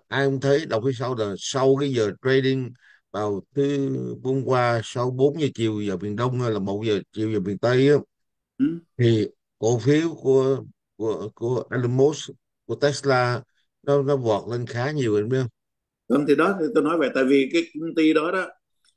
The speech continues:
Speaker 2: nó có nhiều cổ, nhiều, nhiều, nhiều product khác nhau mà thứ, thứ dữ không à.
Speaker 1: Yeah.
Speaker 2: Tôi đã thấy cái sự là cái SpaceX á, tức là cái đưa vệ tinh lên quỹ đạo. Cái thứ hai là cái Starlink, cái, cái kỹ thuật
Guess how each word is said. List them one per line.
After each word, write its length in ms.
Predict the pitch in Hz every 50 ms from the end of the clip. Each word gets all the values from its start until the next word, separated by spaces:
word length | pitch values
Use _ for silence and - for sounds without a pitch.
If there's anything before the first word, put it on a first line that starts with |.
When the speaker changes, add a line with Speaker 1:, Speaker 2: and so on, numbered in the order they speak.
| _ _ -
Speaker 2:
nó 100 | - 151 - 156
có 60 | 160
nhiều 280 | 156 147 143 139 127 110 -
cổ, 260 | 104 104 107 110 110 113
nhiều, 160 | 120 127 127
nhiều, 340 | 131 127 120 123 123 127 127 127 - -
nhiều 200 | 110 120 127 131 127
product 260 | - 139 135 165 185 -
khác 200 | - 190 - 170
nhau 180 | 156 151 151
mà 100 | 143 131 127
thứ, 140 | 175 185 180
thứ 120 | 175 190 180
dữ 160 | 175 - - 208
không 140 | 208 185
à. 180 | 170 165 170 - _ _ _ _ _ _ _ _ _ _ _ _ _ _ -
Speaker 1:
Yeah. 140 | 117 117 120
Speaker 2:
Tôi 100 | 139 147
đã 60 | 165 170
thấy 120 | 170 165 - _ _ _ _ _ _ -
cái 80 | 165 160
sự 300 | 175 175 170 160 151 147
là 100 | 143 131 -
cái 80 | 156 147
SpaceX 480 | - - 160 147 151 180 185 190 -
á, 100 | 226 220 - - _ _ _ _ -
tức 120 | 156 170
là 80 | 160 151 -
cái 80 | 151 156
đưa 160 | 143 147 143
vệ 120 | 131 113 107 -
tinh 180 | 143 135 135
lên 200 | 135 131 127 123
quỹ 100 | 135 156
đạo. 180 | 151 113 - - _ _ _ _ _ _ _ _ _ _ _ _ _ _ _ _ _ _ _ _ -
Cái 100 | 156 156 160
thứ 80 | 175
hai 220 | 165 151 139 147 143
là 100 | 147 147
cái 120 | 170 165
Starlink, 480 | 170 - 143 151 156 165 175 175 165 - - _ _ _ _ _ _ _ _ _ _ _ _ _ _ _ _ _ _ _ _ _ _ -
cái, 120 | 160 165 165 -
cái 120 | 170 160 - -
kỹ 140 | - 170 - 190
thuật 140 | 160 139